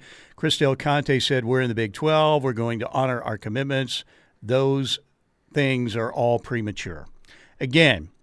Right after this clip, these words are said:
I still think that door is, is open, and I don't think it's barely cracked open. I still think it's, it's not totally wide open, but it's, it's there. It's there. I would still be surprised.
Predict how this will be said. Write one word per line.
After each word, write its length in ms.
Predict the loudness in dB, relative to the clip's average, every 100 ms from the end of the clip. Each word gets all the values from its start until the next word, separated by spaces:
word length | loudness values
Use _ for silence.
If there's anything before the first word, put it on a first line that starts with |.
| _ -20 -6
I 140 | -2 0
still 300 | 0 0 0
think 260 | 0 -2
that 240 | -2 -2 -2
door 300 | -4 -2 -2
is, 320 | -2 -6 -8 -12 -4
is 240 | -2 0
open, 400 | 0 0 -4 -4 _ -10
and 240 | -6 -2
I 120 | 0
don't 160 | -2 -2
think 160 | -4 -4
it's 120 | -6
barely 540 | -2 0 0 0 -2
cracked 400 | -2 0 0 0
open. 320 | -4 -2 -2
I 120 | -2 -2
still 260 | -4 -4
think 180 | -4 -4
it's, 320 | -6 -6 -14 -14 -20 -16 -4
it's 160 | -2
not 240 | 2 2 2
totally 360 | 0 2 0
wide 320 | 2 2 4
open, 380 | 0 -2 -4 -6
but 400 | -4 -2 -2 -4 -6
it's, 460 | -2 -2 -2 -8 -10 _ _ -20 -4
it's 220 | -2 2
there. 380 | 4 4 0 -14 _ _ _ -4
It's 280 | -2 -2 2
there. 460 | 4 6 6 2 2
I 160 | 2
would 180 | 2 0
still 240 | 0 0
be 140 | 0 -2
surprised. 760 | -4 -4 -4 -2 -6 -10 -14